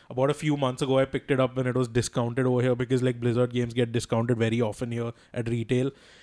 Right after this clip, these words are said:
And, uh, yeah, installed it and all that, but didn't really end up playing much because there was no one ready to play it on P C at the time.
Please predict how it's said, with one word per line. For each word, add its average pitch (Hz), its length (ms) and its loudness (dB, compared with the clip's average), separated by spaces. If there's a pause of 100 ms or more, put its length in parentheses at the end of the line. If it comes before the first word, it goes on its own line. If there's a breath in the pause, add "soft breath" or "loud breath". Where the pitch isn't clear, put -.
(140 loud breath)
And, 135 480 -2
uh, 113 460 2
yeah, 170 240 4
installed 135 400 0
it 143 120 -2
and 139 120 -6
all 131 140 -4
that, 147 200 -2
but 139 380 -4
didn't 147 180 0
really 143 300 2
end 131 140 -2
up 135 160 0
playing 123 200 0
much 127 220 -2
because 135 240 0
there 135 80 2
was 135 100 4
no 131 120 -2
one 127 180 0
ready 120 240 0
to 135 80 2
play 120 220 0
it 117 80 0
on 123 100 -2
P 120 160 -6
C 123 220 0
at 113 120 -2
the 139 60 -6
time. 120 320 -2